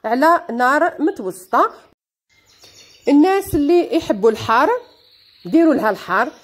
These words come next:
انا ولادي مازالهم صغار، حتى في الاخير قبل ما نطفي اللي نلوح واحد الرويس صغير يمد نسمه فقط. واكيد راكم تستناو باش نعقدها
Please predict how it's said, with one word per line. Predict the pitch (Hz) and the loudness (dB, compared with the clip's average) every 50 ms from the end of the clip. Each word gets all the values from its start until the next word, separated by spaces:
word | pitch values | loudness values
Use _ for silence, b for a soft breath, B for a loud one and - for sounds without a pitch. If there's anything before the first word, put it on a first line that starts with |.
| - - - - | -20 -10 -4 -2
انا | 254 262 269 | 0 0 0
ولادي | 262 254 247 233 185 196 190 | 0 2 0 0 0 0 2
مازالهم | 226 320 277 302 320 302 311 254 | 2 2 2 2 2 2 0 -2
صغار، | 214 - - 214 247 330 403 392 | -2 -6 -6 -2 -2 0 -2 -2
حتى | - - - 359 349 | -4 -6 -4 -4 -2
في | 339 - | -2 -4
الاخير | 247 - - 214 214 220 - - 330 277 220 | -6 -4 -4 -4 -4 -4 -2 0 0 0 0
قبل | - - 202 302 311 | -2 -4 -2 0 2
ما | 311 294 | 2 0
نطفي | 269 - 262 262 - - 320 370 381 381 381 B B | 0 -2 -6 -8 -4 0 0 0 0 0 -6 B B
اللي | - - 220 262 | -8 -6 -4 -4
نلوح | 254 247 240 320 - 294 | -2 -2 -2 -2 -2 -2
واحد | 277 277 233 196 | -4 -4 -2 -2
الرويس | 233 220 214 233 233 294 277 277 269 - - | -4 -2 -2 0 0 0 0 0 -4 -6 -8
صغير | 247 - - 277 330 339 320 | -8 -8 -4 -2 0 0 0
يمد | 294 269 262 294 226 185 | 0 0 0 -2 -2 -2
نسمه | 226 233 277 370 - - - - - 277 254 277 330 392 392 B B B B B _ - | -2 0 0 0 0 -4 -10 -10 -6 -2 0 0 0 0 -2 B B B B B _ -8
فقط. | - 233 208 - 185 165 - - - 127 139 _ _ _ _ | -6 -6 -4 -4 -6 -6 -6 -8 -12 -14 -14 _ _ _ _
واكيد | 330 302 - 330 349 349 - 370 349 262 | -4 0 0 0 -2 0 0 0 2 2
راكم | 302 302 294 - | 0 0 0 -2
تستناو | 294 - - - - 262 262 254 269 349 359 339 | -6 -8 -10 -12 -8 -4 -2 0 0 0 0 0
باش | 214 196 285 320 - - 285 | 0 0 0 0 0 -2 -4
نعقدها | 240 196 214 - - _ - 208 170 143 - 165 156 156 | -4 -4 -6 -10 -10 _ -6 -6 -4 -6 -6 -6 -8 -8